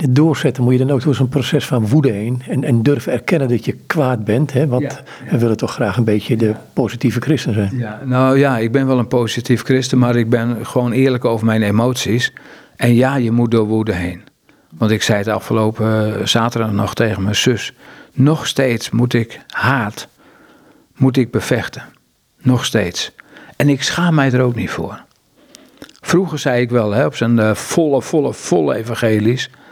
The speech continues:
Speaker 2: "Vergeven en niet meer over zeuren, niet meer over janken. Het is voorbij." En ik moet eigenlijk gewoon de mensen aan wie ik dat gezegd heb mijn excuus aanbieden. Want zo werkt het niet. Ik, ik werd, ik was zo opgevoed geestelijk, maar zo werkt het gewoon niet.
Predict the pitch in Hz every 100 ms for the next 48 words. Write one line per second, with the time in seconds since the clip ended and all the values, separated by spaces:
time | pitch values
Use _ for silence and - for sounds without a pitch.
0 | - - _ - - 175 165 147 - -
1 | 127 147 139 135 127 113 - 143 143 127
2 | 131 127 127 104 120 120 123 113 110 -
3 | - - 120 - 120 101 92 - _ _
4 | - - - _ _ - 120 113 123 120
5 | 123 131 127 117 131 127 139 117 117 131
6 | 131 131 117 - - 135 120 123 117 107
7 | 101 - 131 120 98 92 85 95 - _
8 | - - _ _ - 120 - 120 131 139
9 | 135 - 98 95 101 113 123 123 127 117
10 | - - 117 113 107 - 123 - - -
11 | 165 - 165 165 - 175 127 - - -
12 | - - 120 131 135 117 147 147 117 -
13 | 90 87 90 - -